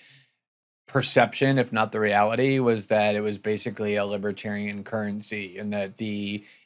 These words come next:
interest in it would be due to either a desire to invest in some new invest in,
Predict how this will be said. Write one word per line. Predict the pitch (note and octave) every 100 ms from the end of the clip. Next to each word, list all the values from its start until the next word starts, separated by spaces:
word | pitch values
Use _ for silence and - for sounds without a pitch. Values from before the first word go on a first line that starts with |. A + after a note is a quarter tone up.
| -
interest | B2+ B2 B2 A#2 -
in | A#2 A2
it | A2 G#2+ G#2
would | A2+ G#2 -
be | G#2+ G2+ G#2+ G#2
due | F#2+ A#2 A2+ G2+
to | -
either | A2+ G#2 G#2 G#2 G2 G#2+ G#2 G2+
a | G2+
desire | G2+ G2+ G#2+ G#2
to | G2+ D3
invest | G2+ G#2 G#2 G2+ -
in | G2+
some | - G2+
new | G2+ G2+
invest | G2+ G#2 G#2 -
in, | A2